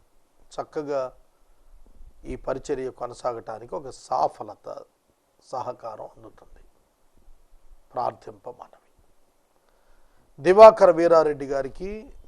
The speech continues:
అలివేలు మంగ గారికి కృతజ్ఞతలు. ప్రార్థన చేసుకొని వాక్య ధ్యానములోనికి వెళదాము. మమ్మలను మిక్కిలిగా ప్రేమిస్తున్న మా తండ్రి, మీకు వందనాలు,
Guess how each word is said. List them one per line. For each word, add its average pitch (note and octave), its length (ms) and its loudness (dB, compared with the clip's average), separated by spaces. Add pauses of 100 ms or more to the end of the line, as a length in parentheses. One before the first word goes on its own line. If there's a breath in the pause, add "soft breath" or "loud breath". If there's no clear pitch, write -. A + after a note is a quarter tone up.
(140)
అలివేలు D3+ 380 -2
మంగ B2+ 240 -10
గారికి A#2+ 680 -14 (180)
కృతజ్ఞతలు. D#3 720 -10 (160)
ప్రార్థన B2 420 -8 (100)
చేసుకొని B3+ 480 -14 (880)
వాక్య B2 340 -2
ధ్యానములోనికి A2+ 840 -10
వెళదాము. - 500 -16 (640)
మమ్మలను C3+ 380 -10
మిక్కిలిగా A#2+ 440 -18
ప్రేమిస్తున్న A2+ 640 -20
మా A2 160 -16
తండ్రి, C3 800 -20 (100)
మీకు A2+ 220 -20
వందనాలు, B2+ 600 -12